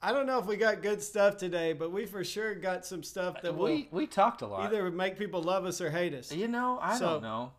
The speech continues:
Speaker 2: I, hopefully our wives aren't upset with us, but, uh,
Speaker 1: No,
Speaker 2: yeah. I
Speaker 1: Paula
Speaker 2: think,
Speaker 1: won't care.
Speaker 2: I think
Speaker 1: She, she, go ahead.
Speaker 2: <laughs> I think weddings are probably the best, the, one of the best parts of,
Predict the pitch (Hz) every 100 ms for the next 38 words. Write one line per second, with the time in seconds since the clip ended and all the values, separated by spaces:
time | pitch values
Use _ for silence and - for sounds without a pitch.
0 | - 135 160 - 131 165 302 - 117 101
1 | 95 120 175 123 87 - _ _ - 92
2 | - 87 85 87 104 - _ _ - 110
3 | 104 - 101 87 - _ _ _ - -
4 | _ - 156 156 151 147 165 185 - 143
5 | 143 143 135 131 - _ 165 185 139 185
6 | 147 131 - - _ _ _ _ _ _
7 | _ _ _ _ _ _ _ _ _ _
8 | _ _ _ _ 156 175 143 120 - -
9 | - 302 226 - 214 - 262 - - -
10 | - - 196 180 135 143 139 117 107 104
11 | 120 107 104 95 95 95 - - 117 117
12 | - - 123 - 139 147 127 110 110 -
13 | 110 92 -